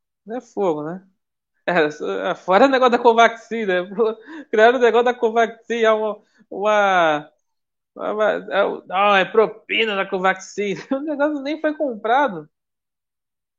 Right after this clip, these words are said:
Mas, é, a mesma,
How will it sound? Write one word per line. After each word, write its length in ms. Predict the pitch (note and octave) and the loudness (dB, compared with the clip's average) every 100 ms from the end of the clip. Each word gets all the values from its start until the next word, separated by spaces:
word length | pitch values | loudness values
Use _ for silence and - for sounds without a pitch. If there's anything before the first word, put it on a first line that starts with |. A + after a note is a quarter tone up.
| _ _ - | _ _ -12
Mas, 380 | D3+ F#3+ - B3 | -6 -6 -6 -8
é, 540 | A#3+ A#3 G3 - - _ G3 - E3 E3 _ - | -6 -6 -8 -12 -16 _ -20 -20 -20 -20 _ -12
a 120 | D#3 | -10
mesma, 500 | D#3 C4 F4 B3 E3 | -6 -4 0 0 0